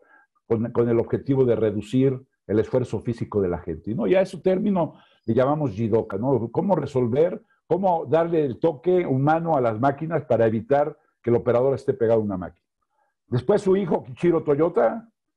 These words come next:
pues bueno, a él le tocó empezar a hacer los autos y pues su enfoque fue principalmente en minimizar el consumo de recursos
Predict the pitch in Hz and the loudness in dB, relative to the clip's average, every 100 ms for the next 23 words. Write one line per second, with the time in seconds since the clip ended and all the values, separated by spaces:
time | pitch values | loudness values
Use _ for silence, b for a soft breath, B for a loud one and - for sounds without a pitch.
0 | - 123 107 165 165 123 98 - 123 143 | -4 -2 2 2 2 -8 -10 -6 2 2
1 | 160 156 143 147 160 156 131 135 147 139 | 2 0 0 2 2 2 -4 2 2 0
2 | - 139 131 147 143 139 185 185 _ _ | 0 -2 0 -2 -2 -4 -10 -12 _ _
3 | _ _ _ _ - 147 226 277 143 139 | _ _ _ _ -4 2 2 2 0 0
4 | 139 123 170 143 151 151 151 139 123 107 | 0 0 -2 2 0 2 -2 -2 -6 -2
5 | 147 139 143 143 156 131 113 110 104 135 | 0 0 -2 -2 -2 0 2 0 0 0
6 | 131 120 110 98 123 120 107 95 95 - | 0 -2 -4 -4 -4 0 2 2 -2 -2
7 | 131 120 156 | -4 -2 -4